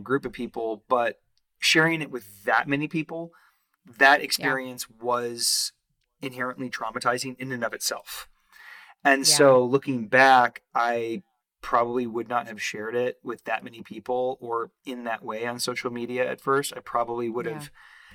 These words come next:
Speaker 1: you know, warmed up to sharing it to groups of people first.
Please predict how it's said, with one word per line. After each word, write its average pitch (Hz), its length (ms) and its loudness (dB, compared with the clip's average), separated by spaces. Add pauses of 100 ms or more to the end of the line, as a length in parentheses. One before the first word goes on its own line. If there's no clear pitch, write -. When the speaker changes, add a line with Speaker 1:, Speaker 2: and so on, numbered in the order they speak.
(140)
Speaker 1:
you 127 120 -6
know, 110 320 -4 (320)
warmed 117 460 0
up 120 180 4
to - 100 -8
sharing 117 520 -4
it 117 160 -8
to 117 100 -4
groups 113 300 -8
of - 80 -6
people 120 300 -2
first. - 540 -4